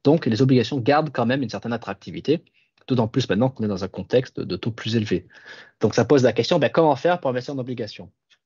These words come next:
Encore une fois, je vais pas vous donner de, d'obligations précises à acheter, simplement vous donner des recommandations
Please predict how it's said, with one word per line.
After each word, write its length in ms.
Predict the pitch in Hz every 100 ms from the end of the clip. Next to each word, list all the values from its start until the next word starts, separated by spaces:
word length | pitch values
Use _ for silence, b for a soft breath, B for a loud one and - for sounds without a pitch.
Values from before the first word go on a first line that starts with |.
| _ _ _ _ _ -
Encore 140 | 120
une 40 | 135
fois, 100 | 147
je 60 |
vais 60 | 127
pas 80 | 147
vous 140 | 131
donner 260 | 131 143 139
de, 220 | 117 107
d'obligations 580 | 95 101 110 117 - 117
précises 460 | - 127 - 131
à 80 | 120
acheter, 400 | 113 - 175 180 B B B B
simplement 280 | - 147 147
vous 140 | 127
donner 300 | 120 135 139
des 140 | 131 113
recommandations 1000 | 127 131 135 131 131 - - 139 135